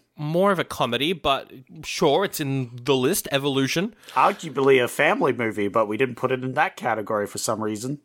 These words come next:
Speaker 1: Lara Croft Tomb Raider, definitely an action movie.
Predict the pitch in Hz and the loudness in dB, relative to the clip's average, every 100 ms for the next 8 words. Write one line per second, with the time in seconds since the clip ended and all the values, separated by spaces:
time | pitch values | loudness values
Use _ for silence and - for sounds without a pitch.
0 | _ 165 170 165 185 208 202 208 180 - | _ -4 -2 2 4 4 4 2 2 0
1 | 185 160 143 139 151 117 143 135 131 120 | 2 4 4 4 2 0 -2 -2 -2 0
2 | 120 - 120 120 120 180 - | -2 -4 -2 -2 0 -2 -6